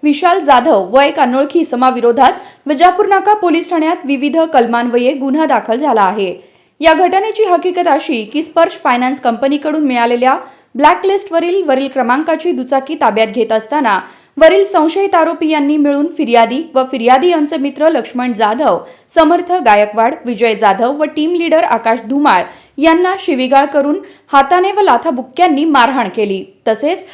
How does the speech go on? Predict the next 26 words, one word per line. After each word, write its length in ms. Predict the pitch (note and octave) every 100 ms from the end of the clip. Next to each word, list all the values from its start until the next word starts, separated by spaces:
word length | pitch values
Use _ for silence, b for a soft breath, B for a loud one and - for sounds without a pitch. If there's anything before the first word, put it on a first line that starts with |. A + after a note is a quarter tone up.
| B
अविनाश 420 | C4 D4 E4 F#4 F#4+
मदनावाले 600 | D4 A#3+ D4 F4 F#4 G4
याने 260 | F4+ D4 D#4+
खोऱ्या 260 | - B3 B3+
घेऊन 260 | C4+ C4 D4+
मित्र 460 | D4 C#4+ D4 D#4
लक्ष्मण 420 | D#4 A3+ B3+ B3
जाधव 380 | A3+ G3+ G3+ B3 - B B B3
याला 300 | C#4+ D4+ F4 D#4
"थांब, 280 | D#4 F4+
तुला 220 | F4+ D#4+ F4 F4+
खल्लास 360 | C4+ B3+ C4
करतो" 360 | - B3 B3+ G3
असे 280 | - A#3 C#4+
म्हणून 300 | D4 C4+ D#4+ B B _ A3
जीवे 280 | D4+ F4
मारण्याच्या 520 | F#4 D#4 C#4 E4+ F#4+ G4
उद्देशाने 600 | A#3+ C4+ C4 C4 B3 D4+
डोक्यात 520 | B3 A3 A#3 B3 C#4
व 40 | C4+ C4+
छातीत 320 | G#3 A#3+ B3 -
खोऱ्याने 380 | B3+ B3 D#4 F#4+
मारून 320 | D4+ A#3+ D#4+
जखमी 340 | C#4 - G#3+
केले. 320 | G#3 G#3+ G3 F3+ - _ -
तसेच 380 | A3 C4 F#4